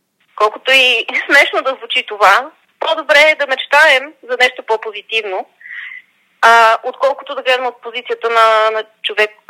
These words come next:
м, уплашен, нали, който го е страх. Това ни дава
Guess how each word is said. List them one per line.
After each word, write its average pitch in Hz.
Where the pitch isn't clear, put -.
м, 226
уплашен, 208
нали, 104
който -
го -
е -
страх. -
Това 302
ни 302
дава 294